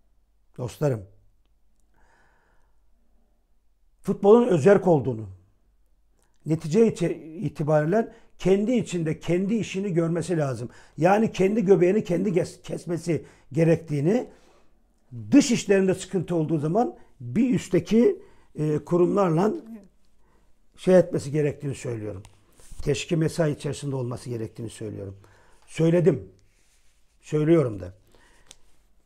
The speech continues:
Şimdi siyasetten başlayalım arkadaşlar. Bazı arkadaşlarımız yorumlarda, Twitter'da, Face'te biraz da beni kızdırmak için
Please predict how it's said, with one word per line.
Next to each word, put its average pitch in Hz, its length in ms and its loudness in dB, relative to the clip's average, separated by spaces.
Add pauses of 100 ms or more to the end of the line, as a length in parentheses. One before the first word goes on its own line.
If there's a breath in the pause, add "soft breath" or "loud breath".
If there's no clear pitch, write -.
(1700)
Şimdi 240 540 2 (2500)
siyasetten 220 640 6
başlayalım 151 440 0
arkadaşlar. 127 500 -10 (1300)
Bazı 254 300 8
arkadaşlarımız 202 760 4
yorumlarda, 190 560 4
Twitter'da, 175 440 -2
Face'te 180 600 0 (200 loud breath)
biraz 180 240 4
da 180 120 2
beni 175 200 2
kızdırmak 170 480 -2
için 196 360 -4